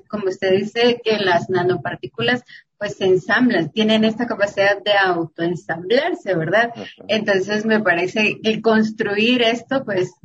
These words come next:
Speaker 1: ha de ser como de conocer cuáles son los elementos necesarios para poder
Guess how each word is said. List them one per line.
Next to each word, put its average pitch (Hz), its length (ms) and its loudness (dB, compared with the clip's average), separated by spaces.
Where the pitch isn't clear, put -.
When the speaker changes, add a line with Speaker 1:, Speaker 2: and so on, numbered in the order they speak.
Speaker 1:
ha 220 340 2
de 220 100 -2
ser 226 280 -4
como 202 460 -4
de 185 220 0
conocer 185 520 0
cuáles 220 280 -2
son 214 160 -6
los 214 160 -8
elementos 196 520 0
necesarios 196 720 -2
para 208 240 -6
poder 165 300 -12